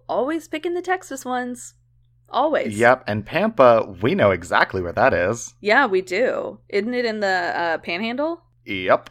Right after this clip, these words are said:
Speaker 1: And it's, like, way up there.
Speaker 2: Yeah. So, Jesse,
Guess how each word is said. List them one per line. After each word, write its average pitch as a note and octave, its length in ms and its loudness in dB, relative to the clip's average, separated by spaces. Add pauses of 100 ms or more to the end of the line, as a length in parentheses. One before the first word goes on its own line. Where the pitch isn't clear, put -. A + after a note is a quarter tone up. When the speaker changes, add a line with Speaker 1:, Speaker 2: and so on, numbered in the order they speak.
Speaker 1:
And G3+ 140 -2
it's, F#3+ 160 -2
like, F3+ 220 4
way F#3 380 2
up D#3 200 -2
there. G#2+ 500 -6 (280)
Speaker 2:
Yeah. G2+ 540 0 (300)
So, C3+ 600 6 (280)
Jesse, B2+ 760 -2